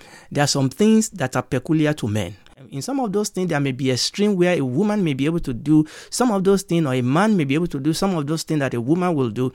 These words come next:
but those are extreme. Let me, let me give you a, an example. For example, there is, there is a type of intonation, there is a type of voice that women have,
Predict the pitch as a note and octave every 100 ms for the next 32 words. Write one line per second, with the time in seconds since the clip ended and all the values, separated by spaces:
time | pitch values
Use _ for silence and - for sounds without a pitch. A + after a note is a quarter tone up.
0 | - - - C3+ B2+ E3 F#3 F3+ B2+ B2+
1 | - D3 E3+ D4 A#3+ F#3 B3+ E3+ F3 E3+
2 | D#3+ - - - A#2+ A#2 B2 B2 A2+ C#3
3 | C3+ C3+ A3+ A#3+ F#3 - - - - D3+
4 | D#3 - - C4 A3 F3+ E3+ - - -
5 | - D3+ - - A3+ A#3 F3 C#3+ - F3
6 | F3+ - C3+ A#2+ - _ - C#3 C3 B2+
7 | B2+ D#3 D3 B2 B2 - A2 F#3 F#3+ -
8 | C3+ A#2+ - - - - - - - B2+
9 | G#2+ C#3+ E3 D3+ B2+ C3+ G#2+ D#3 C#3 B2+
10 | F2+ G2+ -